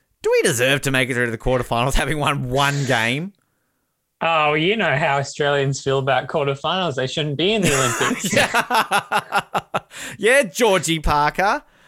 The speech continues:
Speaker 1: Where are you right now? Uh, and the Boomers, I should actually mention the Boomers do play tomorrow. So, uh, the Boomers up against Argentina, which is a, it's, it's a tough one. Argentina, gold medalists, I believe, back in Athens, wasn't it? That famous win against the U S for gold.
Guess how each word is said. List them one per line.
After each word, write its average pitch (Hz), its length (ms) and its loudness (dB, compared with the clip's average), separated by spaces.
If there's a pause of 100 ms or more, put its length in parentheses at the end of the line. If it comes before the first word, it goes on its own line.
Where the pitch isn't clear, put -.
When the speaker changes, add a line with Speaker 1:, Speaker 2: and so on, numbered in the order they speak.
(140)
Speaker 1:
Where 226 220 2
are 226 60 4
you 240 300 0
right 180 340 2
now? 113 420 2
Uh, 156 480 2
and 180 100 -2
the 180 40 0
Boomers, 226 320 0
I 190 120 2
should 233 140 0
actually 202 180 -2
mention 139 180 -2
the 131 60 -2
Boomers 131 280 0
do 120 100 -2
play 95 200 -4
tomorrow. 82 380 -8
So, 90 500 -2
uh, 92 280 -4
the 92 80 -12
Boomers 120 260 -4
up 113 100 -2
against 95 220 -10
Argentina, 92 340 -6
which 139 100 -6
is - 100 -6
a, 160 160 -6
it's, 147 160 -12
it's 165 160 -12
a - 40 -20
tough - 300 -12
one. 98 220 -8 (600)
Argentina, 143 500 -8
gold 120 240 -2
medalists, 120 300 -4
I 113 60 -2
believe, 104 180 -2
back 107 180 -6
in 90 100 -12
Athens, 127 340 -10
wasn't 90 240 -6
it? 78 60 -12
That 90 140 -10
famous 117 360 -10
win 107 120 -8
against 98 260 -10
the 98 80 -12
U 98 160 -4
S 98 120 -4
for - 100 -20
gold. 98 520 -6